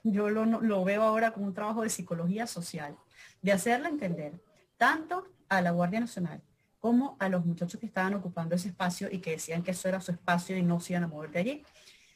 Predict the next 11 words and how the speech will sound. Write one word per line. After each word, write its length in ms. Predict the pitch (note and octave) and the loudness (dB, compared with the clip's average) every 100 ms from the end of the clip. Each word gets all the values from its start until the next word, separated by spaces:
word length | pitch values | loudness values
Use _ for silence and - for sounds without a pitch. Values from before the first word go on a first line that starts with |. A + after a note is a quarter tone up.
| _ | _
hacerles 380 | F#3 F#3 C4 E4+ | -4 0 2 2
entender 420 | D#4+ - F#3+ F#3+ | 2 2 2 4
a 60 | G#3 | 2
todos, 400 | - F#3+ G#3 - | 0 0 0 -2
a 180 | E3+ F#3 | 0 2
ambos 220 | B3+ A#3 | 2 0
grupos, 480 | F3+ D3+ - E3 - _ _ _ - | -2 -4 -8 -14 -14 _ _ _ -2
lo 160 | G#3 | 2
importante 680 | G#3+ F#3 G3+ G3 D#4 E4+ D4 | 2 2 -2 0 0 0 -4
que 260 | - E3 D3 | -2 -4 -4
es 200 | - | -12